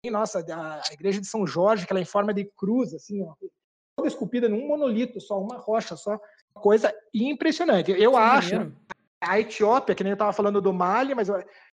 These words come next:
Speaker 1: Mali, acho que na parte oeste, e a Etiópia na parte leste, assim, são os países que talvez culturalmente, de atrativos turísticos, tudo assim, mais fortes, assim, sabe?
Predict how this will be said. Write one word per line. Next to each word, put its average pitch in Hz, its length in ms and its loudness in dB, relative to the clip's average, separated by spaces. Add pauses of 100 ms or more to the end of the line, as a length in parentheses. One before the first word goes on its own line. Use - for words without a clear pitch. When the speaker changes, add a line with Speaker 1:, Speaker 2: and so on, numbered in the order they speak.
Speaker 1:
Mali, 277 260 4
acho 294 100 -4
que 294 60 -8
na 247 80 0
parte 247 280 2
oeste, 226 380 4
e - 20 6
a 208 40 8
Etiópia 214 440 2
na 196 80 0
parte 202 320 0
leste, 208 340 2
assim, 254 200 -6
são 240 180 -4
os 240 80 -6
países 208 460 -4
que - 60 -14
talvez 208 360 2
culturalmente, 214 880 2
de 175 120 2
atrativos 185 500 -4
turísticos, 185 640 -4
tudo 214 180 -2
assim, 202 120 -8
mais 233 380 -2
fortes, 175 420 0
assim, - 140 -20
sabe? 196 200 -4